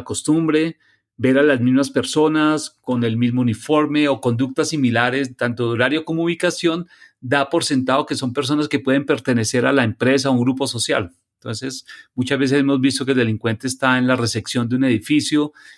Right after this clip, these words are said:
y permanentemente está en esa zona. Entonces, eso genera la sensación de que cuando se acerca a otras personas,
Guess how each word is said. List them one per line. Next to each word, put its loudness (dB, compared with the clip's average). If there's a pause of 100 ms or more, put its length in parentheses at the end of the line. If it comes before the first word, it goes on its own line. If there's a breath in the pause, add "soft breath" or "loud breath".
(140 loud breath)
y 0
permanentemente 0
está 0
en 2
esa 0
zona. 0 (120)
Entonces, -8
eso 0
genera 0
la 0
sensación -6
de -4
que -2
cuando -6
se -12
acerca 0
a 2
otras -4
personas, -4